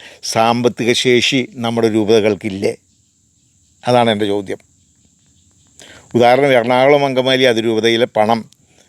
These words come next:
ആറ് കോടി രൂപ മാർ ആലഞ്ചേരിക്ക് പെനാൽറ്റി ആയിട്ട് ടാക്സുകാർക്ക് കൊടുക്കേണ്ടി, ആദായ നികുതി വകുപ്പിന് പെനാൽറ്റി ആയിട്ട് അടയ്ക്കേണ്ടി വന്നു. ആറ് കോടി രൂപ സുഹൃത്തുക്കളെ. അതുപോലെ തന്നെ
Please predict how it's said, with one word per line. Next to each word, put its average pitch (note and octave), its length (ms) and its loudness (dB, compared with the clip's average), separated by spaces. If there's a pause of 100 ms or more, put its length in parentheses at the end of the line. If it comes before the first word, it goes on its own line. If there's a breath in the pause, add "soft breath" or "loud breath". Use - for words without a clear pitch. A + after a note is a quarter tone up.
(580 soft breath)
ആറ് D3 480 2 (100)
കോടി D3+ 320 4
രൂപ C3+ 260 2 (840)
മാർ C3 220 2
ആലഞ്ചേരിക്ക് C3 960 2 (160)
പെനാൽറ്റി B2 460 -2
ആയിട്ട് A#2+ 440 2 (560)
ടാക്സുകാർക്ക് A#2+ 600 2
കൊടുക്കേണ്ടി, A2+ 340 0
ആദായ A#2 340 6
നികുതി A#2 280 -4
വകുപ്പിന് A2+ 500 -4 (100)
പെനാൽറ്റി A#2+ 360 0
ആയിട്ട് A#2 180 2
അടയ്ക്കേണ്ടി A2+ 380 0
വന്നു. A2 280 0 (160)
ആറ് C#3+ 440 2
കോടി E3+ 400 2
രൂപ D#3 300 4
സുഹൃത്തുക്കളെ. G#2+ 720 -8 (640)
അതുപോലെ C#3+ 500 4
തന്നെ D3 320 -2